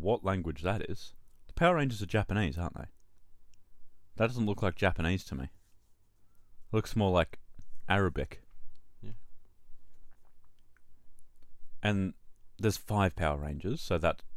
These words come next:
Speaker 1: that's fair enough that there's a five there.
Speaker 2: Right. Uh-huh.
Speaker 1: I don't know what this is. Is that a belt that they wear or something?
Speaker 2: Maybe that's the power buckle. Is that a thing?
Speaker 1: <laughs>
Speaker 2: I used
Speaker 1: I
Speaker 2: to watch
Speaker 1: don't
Speaker 2: Power
Speaker 1: know.
Speaker 2: Rangers as a kid.
Speaker 1: Did they have a buckle or a, a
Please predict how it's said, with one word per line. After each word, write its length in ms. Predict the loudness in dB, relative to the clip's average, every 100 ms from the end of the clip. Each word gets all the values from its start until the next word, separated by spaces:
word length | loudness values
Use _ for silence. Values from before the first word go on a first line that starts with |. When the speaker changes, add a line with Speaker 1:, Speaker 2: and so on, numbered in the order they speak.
| -2
Speaker 1:
that's 180 | -2
fair 180 | 2 0
enough 240 | 0 -4 -6
that 80 |
there's 120 | -8 -8
a 60 |
five 380 | -4 -2 0 -2
there. 240 | -4 -4 -6 -8 -10 -10 -12
Speaker 2:
Right. 120 | -8 -8 -8 -6 -4
Uh-huh. 180 | -2 0
Speaker 1:
I 80 | 0
don't 260 | 2 4 4
know 100 | 2
what 240 | 0 0 0
this 220 | -2 0
is. 260 | -2 -2
Is 140 | -4 0
that 100 | 0
a 60 |
belt 320 | 2 4 4 2
that 100 | -2
they 120 | 0
wear 220 | 2 0
or 80 | -2
something? 300 | -4 -6 -6 -10 -20 -18 -18 -12 -14 -12
Speaker 2:
Maybe 200 | -14 -12
that's 200 | -12 -10
the 60 | -8
power 300 | -8 -8 -8 -6 -4
buckle. 300 | -6 -8 -10 -10 -12 -12 -14 -14 -14 -14 -10 -6
Is 60 | 0
that 80 | 0
a 40 | -2 -10
thing? 140 | -12 -12 -14
Speaker 1:
<laughs> 200 | -12 -8
Speaker 2:
I 60 | -2
used 120 | 2
Speaker 1:
I 40 |
Speaker 2:
to 60 | 4
watch 120 | 2
Speaker 1:
don't 60 | 0
Speaker 2:
Power 80 | -2
Speaker 1:
know. 20 | -2
Speaker 2:
Rangers 280 | -4 -6 -8
as 60 |
a 120 | -10 -12
kid. 260 | -12 -12 -14 -14 -16 -12 -6
Speaker 1:
Did 120 | 2
they 80 | 4
have 180 | 4 2
a 40 |
buckle 400 | 4 4 4 0
or 160 | 0
a, 20 |
a 40 | 0